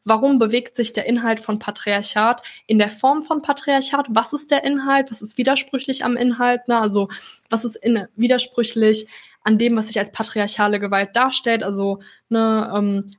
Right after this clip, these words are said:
Eigentumsverhältnisse, gesellschaftliche Produktionsverhältnisse, die sozialen Formen, die sie vermittelt über bürgerliche Ideologie annehmen und, ähm, genau, uns einfach anzugucken, so was sind die inneren Widersprüche,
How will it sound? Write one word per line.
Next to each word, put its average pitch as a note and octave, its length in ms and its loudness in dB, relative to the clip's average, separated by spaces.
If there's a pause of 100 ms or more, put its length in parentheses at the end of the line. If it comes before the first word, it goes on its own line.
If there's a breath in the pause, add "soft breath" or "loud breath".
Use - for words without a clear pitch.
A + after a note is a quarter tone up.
Eigentumsverhältnisse, A3 1040 -2
gesellschaftliche G#3 560 -2
Produktionsverhältnisse, G#3 1400 -2 (280 loud breath)
die G#3+ 80 2
sozialen G#3 480 2
Formen, A3 420 2
die G#3+ 120 -2
sie G#3 120 -4
vermittelt G#3+ 420 0
über G3 140 -4
bürgerliche G3+ 400 -2
Ideologie G3 480 -4
annehmen D4 580 -2 (420 loud breath)
und, G#3+ 520 4
ähm, G#3 600 0 (120)
genau, G#3 520 0 (240)
uns G#3+ 160 2
einfach G#3 280 -2
anzugucken, G#3+ 640 -2
so F#3+ 280 -2 (140)
was G3+ 180 0
sind G3+ 140 0
die - 80 -4
inneren G3 320 0
Widersprüche, G3 840 -2